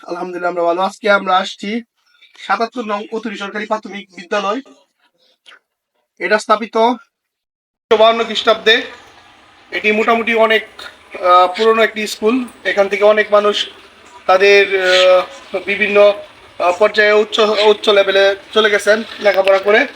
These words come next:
আপনারা জানেন, যারা এই স্কুলে পড়ছে, এটি মূলত পুরনো একটি ভবন ছিল। অনেক আগে, দুই হাজার সালের আগে এই ভবনটা ছিল। এখন নতুন ভবন হয়েছে। এখানে অনেক শিক্ষার্থী, আহ, তাদের, আহ, লেখাপড়ায়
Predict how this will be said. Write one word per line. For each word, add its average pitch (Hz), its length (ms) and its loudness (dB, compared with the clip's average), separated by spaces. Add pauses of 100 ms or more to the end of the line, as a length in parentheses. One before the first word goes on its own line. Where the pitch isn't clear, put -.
(760)
আপনারা 208 340 4
জানেন, 214 340 2
যারা 202 180 4
এই 214 140 2
স্কুলে 208 280 -2
পড়ছে, 220 420 0 (1040)
এটি 185 180 -4
মূলত 226 380 0 (100)
পুরনো 247 260 0
একটি - 220 -4
ভবন 202 280 2
ছিল। 208 200 -2 (420)
অনেক 196 320 0 (220)
আগে, 190 200 0
দুই 202 140 0
হাজার 190 180 2
সালের 190 280 0
আগে 190 260 2
এই 185 160 0
ভবনটা 180 380 0
ছিল। 185 300 -4 (720)
এখন 190 220 0
নতুন 196 260 0
ভবন 185 240 2
হয়েছে। 180 480 0 (160)
এখানে 185 280 0
অনেক 185 320 2
শিক্ষার্থী, 196 440 -4
আহ, - 680 -4
তাদের, 185 560 4
আহ, 175 320 2
লেখাপড়ায় 190 600 4